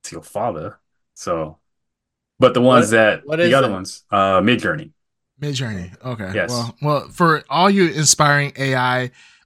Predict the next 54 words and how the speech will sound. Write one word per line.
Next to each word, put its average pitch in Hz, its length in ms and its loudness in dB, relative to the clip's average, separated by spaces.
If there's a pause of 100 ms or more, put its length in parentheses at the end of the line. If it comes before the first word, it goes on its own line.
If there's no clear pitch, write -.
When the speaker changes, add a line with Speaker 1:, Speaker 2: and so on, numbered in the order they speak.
Speaker 3:
uh, 120 380 -2
folks 127 260 -2
out 123 140 -2
there, 127 180 -2
like, 113 200 -4 (280)
uh, 120 200 0
Black 131 260 0
Girls 131 180 0
Speaker 1:
It's 262 60 4
not - 80 8
Speaker 3:
Hack. 247 160 6
Speaker 1:
one 233 120 8
of 185 80 0
my 254 60 6
videos. 110 320 4
Speaker 3:
Sh-, - 160 2 (160)
Black 160 240 4
Girls 156 220 2
Hack, 151 240 2
she 151 380 -2
tried 143 220 0
to 135 120 0
ha-, 135 260 -4
hire 135 320 2
Ed 127 180 -2
as 120 200 -2
a, 117 260 -4 (680)
uh, 117 280 -4
graphic 127 300 0
designer. 143 460 2
He 120 220 -2
completely 123 400 -4
ignored 127 320 -2
her. 127 160 -2
She, - 280 -4
I 120 60 -10
mean, 107 260 -10
it's 110 160 -6
crazy. 104 400 -8 (120)
Speaker 2:
Yeah, 131 240 -14
Speaker 3:
Um, 123 540 2 (220)
Speaker 2:
it's, 123 100 -20
uh, 131 120 -20 (160)
yeah. 139 140 -2
Speaker 3:
yeah, 127 100 -2
really 135 180 0
Speaker 2:
Yeah, 120 40 0
Speaker 3:
sad. 117 340 0
Speaker 2:
well, 123 80 -2
Speaker 3:
But 117 60 -6
for 160 160 -4
everybody 185 420 4
else 147 300 2
who, 127 320 -2